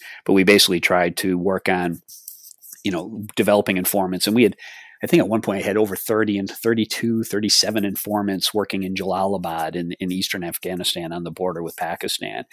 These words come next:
you know, just developing, uh, terrorism information, drug information, other crimes information. We freed a, a slave at one point.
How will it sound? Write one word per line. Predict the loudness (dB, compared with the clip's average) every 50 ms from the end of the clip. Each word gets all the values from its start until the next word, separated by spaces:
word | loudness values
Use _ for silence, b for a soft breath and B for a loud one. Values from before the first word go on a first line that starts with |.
| B B B B B 0
you | 0
know, | 2 2
just | 0 0 -2 -2 -2
developing, | 2 4 4 4 4 2 -2 -4 -4 -6 -6 -6
uh, | -8 -8 -6 0
terrorism | 2 4 4 4 4 2 0 -2
information, | -4 -4 -4 -2 -2 -2 -2 -2 -4
drug | -4 -2 -2 -2 -2
information, | -4 -6 -8 -8 -6 -4 -2 -2 -2 -2 -2 -2
other | -2 0 -2 -4
crimes | -4 -4 -2 -2 -2 -2 -2 -4 -4
information. | -6 -8 -8 -10 -8 -4 -2 -2 -2 -4 -6
We | -4 -4
freed | -2 -2 0 0 0 0 2
a, | 0 -2 -2 B B B B B B 0
a | 2
slave | 2 2 2 2 2 2 2 4 2 2 0
at | -2 -4
one | -4 -4 -4 -4 -4
point. | -4 -4 -2 0 0 0 -2